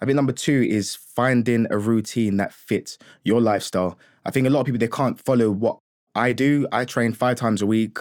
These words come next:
Um, I always pretty much train at the same time every single time that I do train, which is during the middle of the day. Um, so I'm able to squeeze and say two, three meals, two or three meals in beforehand, and then gives, I can have two or three meals after that.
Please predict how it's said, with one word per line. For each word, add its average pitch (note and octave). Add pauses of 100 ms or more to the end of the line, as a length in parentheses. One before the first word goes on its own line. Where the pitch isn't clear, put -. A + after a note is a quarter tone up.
(100)
Um, F#2+ (300)
I -
always A#2
pretty -
much G#2
train A2+
at E2+
the -
same A2
time G#2+ (720)
every A2+
single G2+ (320)
time G#2+
that F2+
I F#2
do A2+
train, G#2
which G2
is F#2 (120)
during G#2
the G2+
middle G2+
of F2+
the F#2
day. B2+ (480)
Um, F#2+ (720)
so -
I'm G2+
able G#2
to -
squeeze A2
and F#2+
say F#2
two, G#2
three G2
meals, F#2+ (180)
two -
or G2+
three G#2
meals G2
in F#2
beforehand, G#2+
and F#2
then F#2+ (300)
gives, F#2
I F2+
can F2+
have F2+
two G2+
or F2+
three F#2+
meals F#2
after G2
that. F#2+